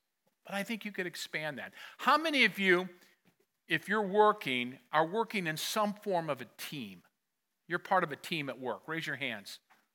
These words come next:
Okay, oh, take a look around the room. Good number of you, okay? Not a lot of solo effort in most of your workplaces. In work projects, the idea of, of, I cut trees down, I stack wood, and,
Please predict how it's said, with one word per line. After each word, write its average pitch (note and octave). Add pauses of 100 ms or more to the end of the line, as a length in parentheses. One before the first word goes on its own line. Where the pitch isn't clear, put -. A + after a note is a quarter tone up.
(140)
Okay, D#3 (220)
oh, F#4+
take G#3
a G#3
look G#3
around F#3+
the F3+
room. G3 (300)
Good A#3+
number A#3+
of E3
you, A#2 (120)
okay? F#3+ (340)
Not G3+
a B3
lot A3+
of G#3
solo A#3
effort F3
in D#3+ (320)
most F#3
of -
your E3
workplaces. D#3 (720)
In A3+
work D#4
projects, C3+ (220)
the F#3
idea G#3
of, F3 (220)
of, E3+ (1300)
I E3+
cut A#3+
trees C4
down, G3+
I F3
stack G3+
wood, A#3
and, E3